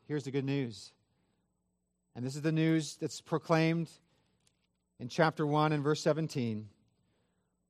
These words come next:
"For in the gospel, the righteousness is,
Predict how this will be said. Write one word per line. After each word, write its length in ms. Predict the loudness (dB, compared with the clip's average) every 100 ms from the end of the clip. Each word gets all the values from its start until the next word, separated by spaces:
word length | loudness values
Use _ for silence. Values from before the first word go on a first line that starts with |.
| _ -2
"For 160 | 0
in 540 | 0 4 6 6 4 -2
the 140 | 0 2
gospel, 840 | 6 6 4 0 -2 0 0 -4 _ _ _
the 120 | -2 0
righteousness 880 | 2 4 4 4 -2 -2 -2 -4 -2
is, 280 | -6 -6